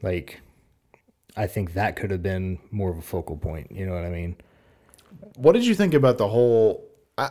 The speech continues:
Speaker 2: I knew her and Sable weren't best pals.
Speaker 1: Mm-hmm.
Speaker 2: And I had also heard the story, like, Vince is like, "If you hurt her, I will fire you on the spot."
Speaker 1: Yeah.
Speaker 2: I get that. At no point would I have ever thought, based on that, that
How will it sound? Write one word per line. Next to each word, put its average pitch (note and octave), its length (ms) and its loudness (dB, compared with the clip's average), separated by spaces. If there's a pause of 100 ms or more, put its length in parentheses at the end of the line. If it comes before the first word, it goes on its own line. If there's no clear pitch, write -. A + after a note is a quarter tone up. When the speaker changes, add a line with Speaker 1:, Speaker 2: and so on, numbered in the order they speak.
Speaker 2:
I G3+ 180 8
knew D3 220 4
her C3 240 2
and A2+ 120 -2
Sable A2+ 440 0
weren't G#2 320 -6
best G#2+ 260 -4
pals. G#2+ 500 -4 (280)
Speaker 1:
Mm-hmm. G2 300 -4 (540)
Speaker 2:
And G#2+ 200 0
I G#2+ 120 2
had A2 120 2
also G#2 360 0
heard G2 340 -2
the F2+ 60 -10
story, F#2 280 -4
like, F2 180 -6
Vince F#2 260 -10
is E2+ 80 -12
like, E2+ 120 -12
"If - 160 -16
you F#2 120 -10
hurt F2+ 320 -8
her, E2 260 -6
I F2 80 -6
will E2 240 -8
fire F2+ 380 -8
you F2 200 -8
on E2+ 120 -10
the D#2 60 -16
spot." F2 340 -8 (960)
Speaker 1:
Yeah. - 200 -8 (280)
Speaker 2:
I G#2 100 -2
get A2+ 220 0
that. D2 320 -8 (1500)
At E3+ 140 2
no C4 160 6
point F3+ 340 2
would C3+ 120 4
I A#2+ 120 2
have A2 160 2
ever A2 240 0
thought, G2+ 540 -2
based G2 260 -2
on G#2 140 -4
that, G2 340 -4
that F2+ 180 -6